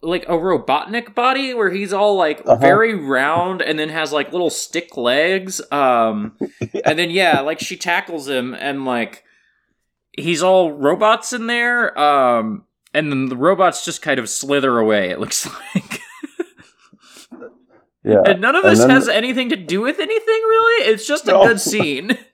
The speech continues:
Speaker 1: It's just a fun thing that happens.
Speaker 2: And then she, she goes to get the guy's money, and he don't take it. It's nice.
Speaker 1: It's so nice.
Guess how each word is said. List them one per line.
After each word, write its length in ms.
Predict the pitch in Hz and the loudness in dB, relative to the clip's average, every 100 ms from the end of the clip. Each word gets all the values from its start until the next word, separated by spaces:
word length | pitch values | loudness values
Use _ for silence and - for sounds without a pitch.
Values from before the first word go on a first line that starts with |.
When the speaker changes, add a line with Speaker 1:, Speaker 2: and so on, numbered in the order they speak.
| _ | _
Speaker 1:
It's 160 | - 233 | -4 -2
just 200 | 294 285 | -4 0
a 120 | 392 | -2
fun 300 | 403 247 233 | 0 -2 -2
thing 200 | 220 196 | -2 -2
that 140 | 151 - | -4 -4
happens. 720 | 156 - - 208 - _ - _ _ _ - _ - - - - _ _ - | -6 -4 -6 -6 -10 _ -20 _ _ _ -20 _ -18 -18 -20 -20 _ _ 0
Speaker 2:
And 100 | 110 | 4
then 180 | 123 | 4
she, 160 | 113 - | 0 -8
she 120 | 110 | 2
goes 140 | 131 127 | 2 4
to 40 | |
get 100 | 131 | 2
the 60 | 123 | 6
guy's 220 | 127 120 | 6 6
money, 220 | 135 143 | 2 4
and 260 | 107 95 95 | 4 2 0
he 60 | 95 | 2
don't 240 | 104 110 | 2 4
take 240 | 120 120 | 0 0
it. 100 | 107 - - - _ _ _ _ _ _ _ _ _ _ _ _ | -4 -6 -10 -20 _ _ _ _ _ _ _ _ _ _ _ _
It's 360 | - _ _ - | -20 _ _ -4
nice. 380 | 120 101 - _ _ _ _ _ | -2 -2 -6 _ _ _ _ _
Speaker 1:
It's 140 | - | -18
so 180 | - 185 | -6 -6
nice. 520 | 165 90 98 - - | -6 -10 -14 -18 -20